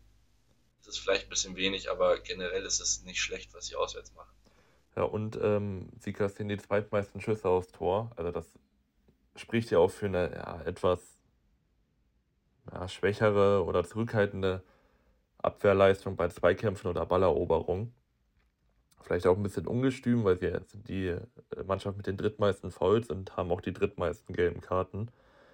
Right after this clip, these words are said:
Speaker 2: Also da ist man vielleicht ein bisschen, hm, übermotiviert, aber dann in manchen Szenen auch einfach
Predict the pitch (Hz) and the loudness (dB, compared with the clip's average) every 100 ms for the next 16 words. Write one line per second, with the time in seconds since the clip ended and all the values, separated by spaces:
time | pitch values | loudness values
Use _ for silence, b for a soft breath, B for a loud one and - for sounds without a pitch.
0 | b b b b - 87 90 87 98 92 | b b b b -12 0 0 0 -4 -2
1 | 87 87 - 90 85 - 87 92 95 _ | 0 0 -2 -6 -6 -2 -2 -2 -12 _
2 | _ _ _ _ _ _ _ _ _ _ | _ _ _ _ _ _ _ _ _ _
3 | - 113 95 80 - 113 - - - 123 | -8 -8 -8 -12 -16 -16 -16 -8 0 6
4 | 113 107 104 104 92 95 104 120 - - | 6 4 -2 -2 -2 4 6 6 0 -8
5 | 87 92 95 92 87 95 95 - 101 101 | -4 -2 -2 -2 -6 -2 -2 -4 -8 -4
6 | 95 - 92 98 90 90 - | -4 -2 -4 0 0 0 -2